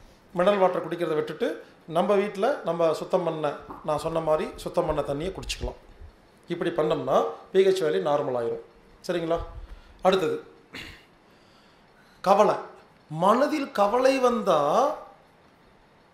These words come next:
வெள்ளை முடி ஆயிரும். அப்ப என்ன பண்ணணும்? மனதில் கவலை சரி பண்றதுக்கு ஏற்கனவே சொன்ன மாதிரி விபாசனா, ரங்கராட்ட ரகசியம், இதையெல்லாம் ஃபாலோ பண்ணி கொஞ்சம் கிளீன் பண்ணிட்டோம்னா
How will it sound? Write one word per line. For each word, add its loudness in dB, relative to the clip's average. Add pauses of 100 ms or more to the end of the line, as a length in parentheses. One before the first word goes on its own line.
(1400)
வெள்ளை 4
முடி 0
ஆயிரும். -6 (720)
அப்ப 0
என்ன 4
பண்ணணும்? 4 (560)
மனதில் 0
கவலை 0
சரி -4
பண்றதுக்கு -8 (160)
ஏற்கனவே 0
சொன்ன -4
மாதிரி -6 (400)
விபாசனா, -2 (300)
ரங்கராட்ட 0
ரகசியம், -6 (120)
இதையெல்லாம் -2
ஃபாலோ 2
பண்ணி -4 (640)
கொஞ்சம் 0
கிளீன் 4
பண்ணிட்டோம்னா 0